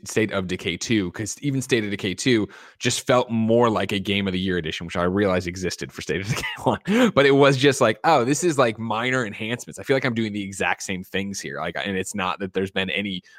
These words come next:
major step forward. Yeah, I'm with you, Mike, that just the tone of the trailer seemed to indicate, hopefully, it's gonna be a different kind of State of Decay, but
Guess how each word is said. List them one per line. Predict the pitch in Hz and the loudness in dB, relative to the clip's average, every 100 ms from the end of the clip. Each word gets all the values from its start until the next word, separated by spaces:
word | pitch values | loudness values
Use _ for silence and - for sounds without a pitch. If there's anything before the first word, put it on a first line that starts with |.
| _ | _
major | 113 117 113 98 | -2 0 0 -2
step | - - 76 _ | -4 -4 -4 _
forward. | 92 85 76 67 82 | 0 0 -2 -6 0
Yeah, | 92 85 | 0 2
I'm | 85 120 | 2 2
with | 117 117 | 2 2
you, | 117 | 0
Mike, | 95 95 | 0 0
that | 87 87 _ _ | -2 -2 _ _
just | - 185 | 0 4
the | 208 | 4
tone | 151 - 151 165 | 0 2 6 6
of | 127 | 4
the | 87 | 0
trailer | - 85 80 71 - _ - | -4 -4 -4 -6 -12 _ -8
seemed | - 131 107 | -2 -2 -2
to | |
indicate, | 101 95 92 90 76 | -6 -8 -6 -6 -2
hopefully, | 90 - 87 85 | -4 -4 -6 -6
it's | - | -4
gonna | 92 | -6
be | 85 82 | -4 -6
a | 82 | -6
different | 95 98 - 76 | 0 -2 0 -6
kind | - 80 78 | -4 -4 -6
of | |
State | - 80 | -6 -8
of | 76 | -8
Decay, | 78 - - | -14 -14 -12
but | - | -16